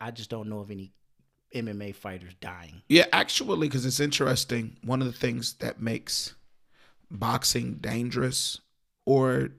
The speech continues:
Speaker 2: potentially
Speaker 1: Mm-hmm.
Speaker 2: have more damaging effects on the brain is because M M A, because of their small
Speaker 1: Little
Speaker 2: gloves,
Speaker 1: lighter gloves, yeah.
Speaker 2: they don't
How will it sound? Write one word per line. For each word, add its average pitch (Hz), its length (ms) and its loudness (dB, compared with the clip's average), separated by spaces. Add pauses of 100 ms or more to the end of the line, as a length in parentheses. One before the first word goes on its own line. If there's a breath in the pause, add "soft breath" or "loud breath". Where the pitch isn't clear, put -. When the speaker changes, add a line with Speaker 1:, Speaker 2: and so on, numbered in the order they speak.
(280)
Speaker 2:
potentially - 840 -2 (200)
Speaker 1:
Mm-hmm. 127 160 2
Speaker 2:
have 117 280 4
more 120 460 2 (320)
damaging 120 480 0
effects - 460 0
on - 260 -2
the - 80 -8
brain 135 480 2
is 120 120 -4
because - 400 -4 (380 loud breath)
M 156 120 6
M 143 140 6
A, 156 100 10
because 143 260 2
of 123 80 2
their 117 100 2
small 123 360 2
Speaker 1:
Little 123 160 0
Speaker 2:
gloves, 131 340 4
Speaker 1:
lighter 95 140 -10
gloves, 104 320 -8
yeah. 113 180 -8
Speaker 2:
they 151 160 10
don't - 280 2